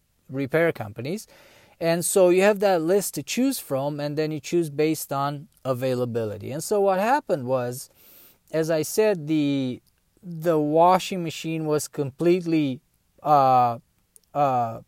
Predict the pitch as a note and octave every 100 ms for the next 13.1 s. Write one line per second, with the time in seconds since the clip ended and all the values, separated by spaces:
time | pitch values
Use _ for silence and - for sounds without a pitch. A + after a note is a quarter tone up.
0 | _ - F3 F3+ E3 C#3 C#3 E3+ G3+ C#3+
1 | B2+ D3 E3+ D#3+ F3 E3+ D#3+ C3 A#2+ D3
2 | _ _ _ - E3 D#3 D#3+ D#3 D3+ F#3+
3 | A#3 F3+ D3+ E3 D3 D3 D3 - D3+ C#3
4 | E3 F3 E3 - D3 D#3 D#3 B2 C3 -
5 | D#3 D3 C#3+ B2+ - _ _ _ _ -
6 | C3 C#3+ D3 C#3+ C3 C#3 B2+ B2 C3 A#2
7 | A#2 A#2+ A#2+ A2 - C#3 B2 B2+ A#2+ E3+
8 | E3+ E3+ D#3 C#3 D3 C#3+ C#3 C3 D#3 D3
9 | C#3+ C3 B2 A2+ A#2+ B2+ C3 _ C#3+ -
10 | - D#3+ D#3+ E3 _ _ _ _ _ _
11 | _ _ _ _ _ - E3 D#3+ D#3+ D#3+
12 | D#3+ D3+ D3 C#3+ C3+ - F3+ F#3 F3 C3
13 | -